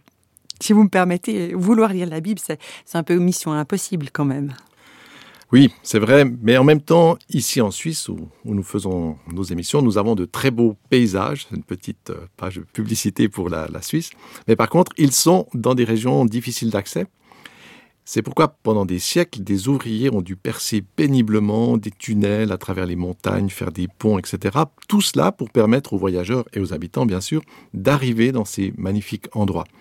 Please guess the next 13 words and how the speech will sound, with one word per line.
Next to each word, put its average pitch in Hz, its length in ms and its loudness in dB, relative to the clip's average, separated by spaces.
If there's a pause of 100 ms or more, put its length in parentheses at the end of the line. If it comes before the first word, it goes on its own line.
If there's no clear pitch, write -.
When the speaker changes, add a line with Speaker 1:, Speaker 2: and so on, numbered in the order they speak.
(600)
Speaker 2:
Avec 160 260 4
la 123 120 4
Bible, 139 160 2
c'est 123 240 2
la 110 80 4
même 101 140 0
chose. 147 400 -4 (180)
Beaucoup, 135 720 -4 (100)
beaucoup 123 360 -2
d'efforts 110 360 0
ont 92 100 -4
été 98 220 -6
faits 123 260 -6